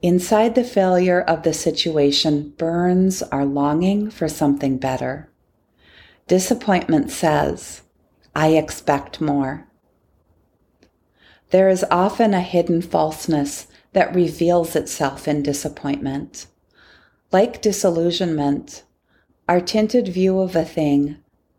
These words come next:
comes into sharper focus. We realize that something was not up to meeting us well,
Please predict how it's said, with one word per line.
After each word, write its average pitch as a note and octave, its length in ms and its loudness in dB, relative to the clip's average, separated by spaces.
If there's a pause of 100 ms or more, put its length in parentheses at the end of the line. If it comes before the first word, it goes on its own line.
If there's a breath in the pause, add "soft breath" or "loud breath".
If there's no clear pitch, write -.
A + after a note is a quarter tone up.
(280)
comes G3+ 420 -2
into E3 220 0
sharper C#3+ 420 -4
focus. - 720 -6 (640)
We F#3+ 180 4
realize G#3+ 680 2
that F3 200 0
something C#3+ 680 0
was D#3+ 220 -4
not F#3 280 4
up F#3 180 0
to F#3 140 -2
meeting D#3 400 0
us C#3+ 260 -4
well, D3 480 -6